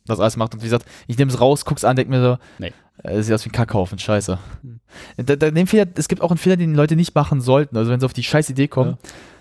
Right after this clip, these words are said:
Speaker 1: mit Gewürzen halt in so Panaden.
Speaker 2: Äh, nee.
Speaker 1: Nein, nein, nein, nein, nein, nein, nein.
Speaker 2: Bah, weg damit.
Speaker 1: Passt damit auf, was ihr reinmacht. Das kann ganz schnell, weil, äh, nee, nee, das Problem ist
Speaker 2: Salz
Speaker 1: halt
Speaker 2: und Pfeffer ins Ei rein.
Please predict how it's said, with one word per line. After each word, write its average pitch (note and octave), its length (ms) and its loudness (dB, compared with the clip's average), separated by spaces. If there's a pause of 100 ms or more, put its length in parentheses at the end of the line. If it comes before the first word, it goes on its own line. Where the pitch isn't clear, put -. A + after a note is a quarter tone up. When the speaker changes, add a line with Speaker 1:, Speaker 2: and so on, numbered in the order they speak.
(180)
Speaker 1:
mit C#3 160 0
Gewürzen C3+ 420 2
halt A2 140 2
in G#2+ 100 0
so G#2+ 100 0
Panaden. G2+ 580 0 (520)
Speaker 2:
Äh, C#3 420 -4
nee. F#2 340 -4
Speaker 1:
Nein, D#3 200 2
nein, D#3 80 4
nein, D#3 100 4
nein, D#3 120 4
nein, D#3 100 4
nein, D3+ 100 4
nein. C3+ 240 2
Speaker 2:
Bah, A2+ 200 -12
weg G#2+ 120 -12
damit. F#2+ 220 -10
Speaker 1:
Passt - 400 0
damit D3 260 2
auf, C3 220 2
was C3+ 140 -2
ihr A#2+ 120 0
reinmacht. A2+ 380 0
Das A2+ 120 -6
kann B2+ 220 -4
ganz C#3+ 220 0
schnell, B2+ 200 0
weil, B2+ 120 4
äh, C#3 160 0
nee, D3 140 2
nee, D3 140 2
das C3 180 -2
Problem C3+ 260 -2
ist - 60 -2
Speaker 2:
Salz C3+ 140 6
Speaker 1:
halt C#3+ 100 2
Speaker 2:
und E3+ 80 -4
Pfeffer F3 200 0
ins D3+ 140 -2
Ei C3+ 180 2
rein. C3 300 0